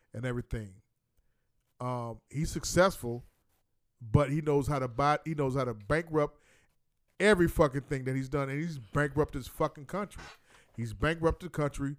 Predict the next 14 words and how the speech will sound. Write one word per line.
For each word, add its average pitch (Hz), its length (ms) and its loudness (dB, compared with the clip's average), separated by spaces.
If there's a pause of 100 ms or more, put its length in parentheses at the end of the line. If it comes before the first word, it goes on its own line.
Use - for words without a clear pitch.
(300)
to 143 100 -4
the 135 100 2
point 143 380 -2
where 127 380 -2
it's, 113 160 -10 (320)
it's 107 180 -12
morally 151 440 2
bankrupt. 120 560 -4 (460)
And 123 140 -8
then 165 100 -2
at 156 120 -4
the 156 80 -12
same 165 340 -6
time, 175 480 -2